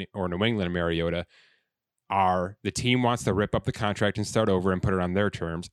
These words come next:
And Mariota and his camp simply do not. Ryan Tollner at Rep One basically says, "We like this as a one-year deal in this weird year. We want the ability to have a good, strong base of eleven million. We wanna make more if he does well.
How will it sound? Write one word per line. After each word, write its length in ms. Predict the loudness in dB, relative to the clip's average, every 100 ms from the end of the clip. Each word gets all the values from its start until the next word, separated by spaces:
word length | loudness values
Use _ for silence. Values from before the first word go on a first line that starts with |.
| -8
And 160 | -2
Mariota 440 | 2 2 4 2 0
and 80 | -2
his 160 | -4
camp 320 | -2 -4 -2
simply 320 | -4 -4 -4 -6
do 160 | -6
not. 180 | -10 -8 -8 -8 -14 _ _ _ -20 -6
Ryan 240 | -2 -2
Tollner 340 | 0 0 2 0
at 80 | 0
Rep 220 | 0 2
One 180 | 0 2
basically 380 | 0 -2 -8
says, 300 | -6 -4 -2
"We 100 | 0
like 260 | 2 2 0
this 420 | -2 -2 -6 -8 _ _ _
as 160 | -2 0
a 80 | 2
one-year 380 | 2 2 0 0
deal 400 | 0 0 -2 -4
in 120 | -4
this 200 | -2 -4
weird 300 | -2 0 0
year. 340 | 2 2 2 0 _ _ _ _
We 140 | 0 2
want 520 | 2 0 -2 -6 -12 -14 _ _ _ _
the 240 | -6 -2 -2
ability 540 | 2 2 2 2 -2
to 440 | -2 -2 0 0 0
have 200 | 0 0
a 60 |
good, 240 | 0 0 0
strong 360 | 0 0 2
base 300 | 0 0 0
of 120 | 0 2
eleven 300 | 2 2 0
million. 380 | 0 0 -2
We 100 | -4
wanna 220 | -2 0 2
make 260 | 0 2
more 220 | 2 2
if 100 | 2
he 80 | 0
does 240 | 0 0 2
well. 340 | 2 2